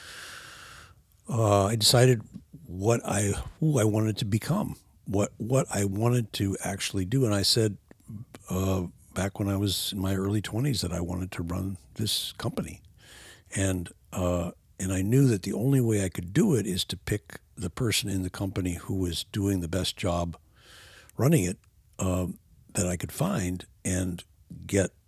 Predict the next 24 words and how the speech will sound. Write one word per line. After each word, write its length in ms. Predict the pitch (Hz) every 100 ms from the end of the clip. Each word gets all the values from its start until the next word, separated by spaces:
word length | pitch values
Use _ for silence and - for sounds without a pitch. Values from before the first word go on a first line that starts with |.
| _ _ _ - 95 - -
really 360 | 92 120 160
close 300 | 151 123 -
to 100 | -
that 200 | 98 92
person 400 | 92 95 - 101 -
and 340 | 87 87 87 - _ - -
follow 640 | - - 95 95 90 85 - _ _ _ _
and 240 | 85 80 87
really 280 | 110 113
learn 540 | 104 95 98 101 95 92 -
how 500 | - 90 87 90 87 - _ _
that 220 | 87 85
person 340 | - 80 - 82
is 120 | 78
doing 320 | 85 80 78
that. 200 | 76 76 _ - - - - - - - -
And 100 | 110
he 60 |
said, 160 | 98 110
"That's 160 | 113
what 100 | 147
I 80 | 127
did." 240 | 147 - 90 _ _ _
And 480 | 98 98 95 92